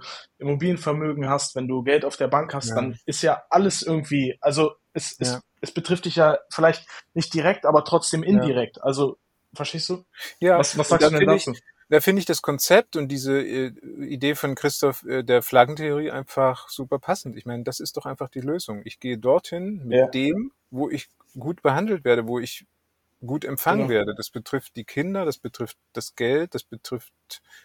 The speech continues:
Speaker 2: Firmengründung, was auch immer, alles. Oder Leben, Lebensqualität, Lebensstil.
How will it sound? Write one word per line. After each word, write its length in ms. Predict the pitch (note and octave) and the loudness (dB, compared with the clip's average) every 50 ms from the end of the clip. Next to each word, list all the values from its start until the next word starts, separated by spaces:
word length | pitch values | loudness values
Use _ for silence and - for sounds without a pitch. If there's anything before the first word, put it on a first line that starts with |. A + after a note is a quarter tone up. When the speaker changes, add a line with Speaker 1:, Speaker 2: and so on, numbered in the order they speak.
| _ _ | _ _
Speaker 2:
Firmengründung, 800 | - - - C3 D#3 F3 F3+ E3+ - C#3+ D3 D3+ C#3+ B2+ A#2 G2+ | -10 0 4 4 4 4 2 -4 -4 -4 -2 -2 -2 -4 -2 -2
was 200 | B2+ D#3+ - C#3 | -2 -2 -2 -4
auch 120 | A#2+ - | -4 -4
immer, 320 | - - E3 F3+ C#3+ G#2+ | -6 -10 -8 -6 -6 -2
alles. 440 | G#2 C#3 D#3+ C3 G#2+ - - - - _ | -2 0 0 -2 -4 -6 -12 -18 -18 _
Oder 200 | - A#2+ G#2+ A2 | -10 -4 -4 -4
Leben, 540 | G#2 G#2 A#2 C3 D3+ - D3 C#3 C3+ C3 B2 | -2 -2 -2 -4 -4 -4 -6 -10 -10 -10 -8
Lebensqualität, 1200 | A2 A#2 A#2+ G#2+ A2+ A2 G#2+ - - - - - - A2 G#2+ G#2+ G2 - - C3 C#3+ D3 D3 - - | -4 -4 -4 -4 -4 -8 -8 -10 -12 -14 -14 -8 -6 -6 -6 -6 -10 -8 -8 -6 -6 -6 -6 -6 -8
Lebensstil. 720 | A2+ A2 A2 G#2 - - - - A#2+ B2+ C3+ C#3+ D3 _ | -10 -8 -8 -12 -14 -16 -16 -14 -10 -8 -8 -8 -10 _